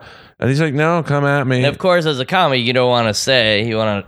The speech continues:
Speaker 2: you don't wanna filter it, but there's obviously things that are
Speaker 1: There's a
Speaker 2: gonna
Speaker 1: respect level.
Speaker 2: hurt, yeah.
Speaker 1: Uh, you know, like, uh, you know, if you like the person you're
Speaker 2: <laughs>
Speaker 1: roasting, like, uh,
Speaker 2: But just think about that context in real life. Just,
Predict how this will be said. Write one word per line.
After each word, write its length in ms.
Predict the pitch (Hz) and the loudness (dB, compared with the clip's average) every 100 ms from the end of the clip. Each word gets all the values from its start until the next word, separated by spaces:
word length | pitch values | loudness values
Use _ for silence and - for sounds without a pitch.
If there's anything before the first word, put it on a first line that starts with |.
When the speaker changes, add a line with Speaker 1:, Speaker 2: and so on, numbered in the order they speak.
| - | -4
Speaker 2:
you 120 | 110 | 0
don't 160 | 110 | 2
wanna 160 | 107 92 | 2 0
filter 480 | - 127 120 - 92 | 0 0 0 -2 0
it, 180 | 98 - | 0 -2
but 100 | 104 | -2
there's 220 | 101 98 | 0 0
obviously 480 | 107 107 104 - 92 | 2 2 0 -2 -4
things 380 | 90 107 95 92 | -2 -2 -2 -2
that 140 | 95 | -2
are 60 | 90 | -2
Speaker 1:
There's 260 | 87 202 175 | 0 0 2
a 20 | |
Speaker 2:
gonna 80 | 170 | 0
Speaker 1:
respect 580 | 139 - 147 147 139 131 | 0 -2 0 0 0 -2
level. 320 | 135 127 135 | 0 2 2
Speaker 2:
hurt, 300 | 139 135 - | 0 -2 -4
yeah. 280 | 92 101 92 | -2 0 2
Speaker 1:
Uh, 480 | 95 92 90 85 90 - - _ _ | 2 2 2 0 -2 -10 -20 _ _
you 120 | 123 | -4
know, 240 | 123 110 117 | 0 0 2
like, 340 | 107 101 - | 2 0 -2
uh, 460 | - 67 65 52 50 50 - - - - - - - - - - | -4 -2 -2 -2 -6 -8 -8 -8 -12 -16 -20 -20 -20 -20 -20 -6
you 100 | 110 | -2
know, 80 | 113 | 0
if 100 | 104 | 0
you 60 | 113 | 2
like 280 | 104 104 - | 2 2 -2
the 80 | |
person 420 | 98 113 104 - 104 | -2 0 0 0 0
you're 120 | 98 | 0
Speaker 2:
<laughs> 140 | 95 | 2
Speaker 1:
roasting, 460 | 98 104 95 107 113 | 2 0 0 0 0
like, 420 | 101 90 90 - | 0 0 -2 -4
uh, 420 | 71 73 65 60 57 - - - | -2 0 0 -2 -6 -12 -18 -6
Speaker 2:
But 120 | 139 | -2
just 220 | 196 196 | -2 0
think 180 | 220 196 | 0 0
about 200 | 170 156 | 0 2
that 180 | 151 - | 0 0
context 640 | 151 147 143 135 120 - | 0 0 0 0 -2 -2
in 100 | 123 110 | -2 0
real 300 | 113 127 120 | 2 2 2
life. 360 | 113 95 - | 2 2 -2
Just, 380 | - 107 - - | -2 -2 -4 -12